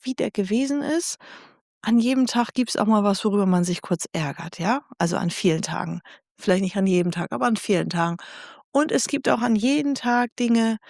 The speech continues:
über die man froh und dankbar sein kann und wo man auch stolz auf sich sein kann. Also, schreib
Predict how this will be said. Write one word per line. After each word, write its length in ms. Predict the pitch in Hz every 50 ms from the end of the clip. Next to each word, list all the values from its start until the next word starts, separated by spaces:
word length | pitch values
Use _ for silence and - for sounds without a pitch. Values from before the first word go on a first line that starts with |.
| - - - _ -
über 240 | - 240 226 240 240
die 140 | 220 226 226
man 180 | 220 220 220 208
froh 280 | - - - 233 233 247
und 140 | 262 240 240
dankbar 340 | 269 269 247 - 220 202 180
sein 260 | 175 170 170 165 165
kann 280 | - - - 175 170 180
und 160 | - 196 190
wo 60 | 233 226
man 140 | 226 233 233
auch 120 | 220 214
stolz 360 | - - - 254 254 247 233 -
auf 120 | - -
sich 200 | - 180 165 -
sein 240 | - 180 160 165 160
kann. 240 | - - 160 - -
Also, 240 | - - 196 196 190
schreib 540 | - - - - - 208 220 262 320 - -